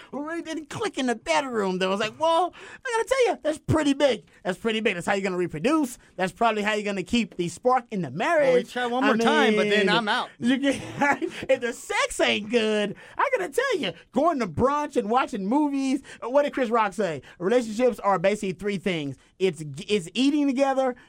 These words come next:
Speaker 1: watching T V together, and sex. That's it. You gotta make sure that two of those three things you do, you guys love each other. So whether you're watching T V together and you guys have the same interests there, that's great.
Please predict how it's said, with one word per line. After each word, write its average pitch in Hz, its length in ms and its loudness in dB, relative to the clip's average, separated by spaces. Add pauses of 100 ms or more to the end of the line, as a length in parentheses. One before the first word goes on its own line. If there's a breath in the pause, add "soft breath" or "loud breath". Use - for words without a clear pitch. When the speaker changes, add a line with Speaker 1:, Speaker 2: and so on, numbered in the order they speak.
Speaker 1:
watching 240 480 0
T 269 200 0
V 254 120 -2
together, 233 520 2
and 190 160 -4
sex. - 500 -8
That's 196 260 -6
it. 160 180 -8 (260 soft breath)
You 262 100 0
gotta 285 160 2
make 254 200 -2
sure 262 220 -2
that 196 240 -2
two 349 200 2
of 339 80 -2
those 277 220 2
three 269 220 -4
things 254 380 0
you 254 140 0
do, 262 300 0 (120 loud breath)
you 220 140 -2
guys 196 260 0
love 208 360 0
each 185 160 -6
other. 151 240 -4
So 190 320 0 (200 loud breath)
whether 208 240 -2
you're 208 180 0
watching 254 300 -2
T 320 140 0
V 311 60 -4
together 285 320 0
and 226 100 0
you 208 60 -2
guys 208 220 2
have 208 120 -2
the 196 80 -4
same 196 220 -2
interests 214 260 -4
there, 226 140 2
that's 202 180 -4
great. 190 320 0